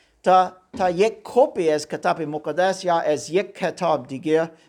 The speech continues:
داشته باشه، کسی باید بنویسد. نه همه می‌توانستند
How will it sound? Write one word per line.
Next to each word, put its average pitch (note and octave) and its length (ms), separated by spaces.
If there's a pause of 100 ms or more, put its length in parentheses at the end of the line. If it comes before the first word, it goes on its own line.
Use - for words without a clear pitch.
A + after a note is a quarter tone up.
داشته D3 320
باشه، E3 400
کسی G#3 440
باید G3+ 480
بنویسد. D3+ 680 (640)
نه C4 260
همه D#4 380
می‌توانستند C#3+ 880